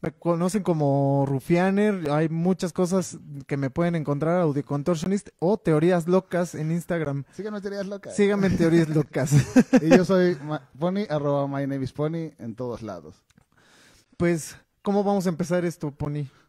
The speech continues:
Speaker 2: Pues bueno, yo creo que Tool es una de las bandas más icónicas de, de los últimos veinte años. ¿Te gusta?
Speaker 1: No mames, pues ya llevan treinta, güey.
Speaker 2: Ah, su puta
Speaker 1: Son no-,
Speaker 2: madre, güey.
Speaker 1: creo que es noventa y dos.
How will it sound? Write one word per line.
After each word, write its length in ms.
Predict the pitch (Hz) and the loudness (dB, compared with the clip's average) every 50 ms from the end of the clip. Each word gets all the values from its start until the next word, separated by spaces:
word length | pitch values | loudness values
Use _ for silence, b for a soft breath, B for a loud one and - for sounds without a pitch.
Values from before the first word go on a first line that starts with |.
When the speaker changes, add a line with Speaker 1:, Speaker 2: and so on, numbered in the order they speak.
| _ | _
Speaker 2:
Pues 160 | - 185 196 202 | 6 6 8 8
bueno, 180 | 247 254 233 | 8 6 4
yo 120 | 220 277 240 | 4 4 2
creo 120 | 359 277 | 2 0
que 80 | 277 - | -2 0
Tool 340 | - - 214 214 226 208 - | 4 4 4 4 4 0 -4
es 180 | 170 175 156 220 | -6 -6 -4 -4
una 120 | 214 214 | -4 -2
de 60 | 180 | -2
las 160 | 151 143 127 139 | -2 -2 -4 -4
bandas 220 | 151 156 156 156 | -4 -4 -4 -4
más 220 | 160 160 156 - - | -4 -4 -6 -6 -8
icónicas 680 | 160 - - 151 165 175 180 165 - 202 220 202 180 | -10 -6 -2 -2 0 0 -2 -2 0 0 0 0 -2
de, 680 | 160 147 135 131 127 127 127 127 127 127 123 123 120 113 - _ _ _ _ _ _ _ _ _ _ _ _ _ | -2 0 0 0 0 0 0 0 -2 -2 -4 -6 -8 -12 -16 _ _ _ _ _ _ _ _ _ _ _ _ _
de 140 | - 123 123 | -8 -6 -4
los 120 | 117 113 135 | -4 -2 -4
últimos 440 | 151 - 208 196 151 127 - - _ _ _ | -4 -4 -4 -6 -6 -8 -8 -12 _ _ _
veinte 300 | - 131 151 165 143 143 | -4 -4 -2 -2 -2 -4
años. 220 | 147 185 240 240 - | -4 -4 -4 -6 -6
¿Te 80 | 139 | -6
gusta? 340 | 131 147 143 - - 311 - _ _ _ _ _ _ | -6 -6 -6 -6 -10 -12 -12 _ _ _ _ _ _
Speaker 1:
No 220 | - 131 127 120 | -12 -10 -8 -6
mames, 280 | 120 131 156 165 135 - | -6 -6 -8 -8 -10 -12
pues 120 | - 135 | -12 -10
ya 140 | 131 131 139 | -8 -6 -4
llevan 300 | 151 165 175 170 147 127 | -4 -4 -6 -6 -8 -8
treinta, 400 | - 123 143 165 165 - 113 113 | -8 -8 -8 -8 -8 -8 -8 -8
güey. 260 | 101 107 107 117 - _ | -8 -10 -14 -14 -16 _
Speaker 2:
Ah, 140 | - - - | -16 -16 -14
su 180 | - - 104 | -14 -14 -18
puta 280 | - - - - - 117 | -18 -18 -20 -18 -10 -8
Speaker 1:
Son 140 | 175 160 160 | -6 -4 -4
no-, 80 | 170 175 | -4 -6
Speaker 2:
madre, 160 | 143 120 - | -6 -10 -12
güey. 200 | 104 147 147 135 | -14 -14 -16 -16
Speaker 1:
creo 220 | - - 156 156 | -12 -10 -10 -6
que 80 | - 175 | -6 -6
es 80 | 160 | -6
noventa 380 | 160 143 127 120 117 113 117 113 | -4 -4 -4 -4 -6 -6 -6 -6
y 80 | 113 113 | -4 -4
dos. 340 | 123 131 135 - - _ | -6 -6 -8 -10 -16 _